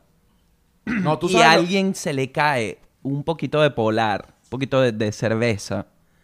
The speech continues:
Speaker 1: No,
Speaker 2: en
Speaker 1: eh,
Speaker 2: la arena, aparece el tres
Speaker 1: ap-,
Speaker 2: piernas.
Speaker 1: aparece el tres piernas y empieza. Ok, ahora,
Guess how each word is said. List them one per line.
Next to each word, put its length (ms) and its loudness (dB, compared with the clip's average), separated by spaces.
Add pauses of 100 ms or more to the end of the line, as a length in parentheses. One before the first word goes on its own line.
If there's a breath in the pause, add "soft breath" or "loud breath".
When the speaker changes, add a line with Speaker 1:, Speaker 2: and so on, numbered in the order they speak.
(120)
Speaker 1:
No, 380 -8
Speaker 2:
en 240 4
Speaker 1:
eh, 60 6
Speaker 2:
la 200 8
arena, 540 2
aparece 560 2
el 80 -4
tres 140 4
Speaker 1:
ap-, 80 2
Speaker 2:
piernas. 300 4
Speaker 1:
aparece 360 -2
el 80 -6
tres 220 -2
piernas 560 -2
y 320 -4
empieza. 560 -4
Ok, 120 -6 (120)
ahora, 300 0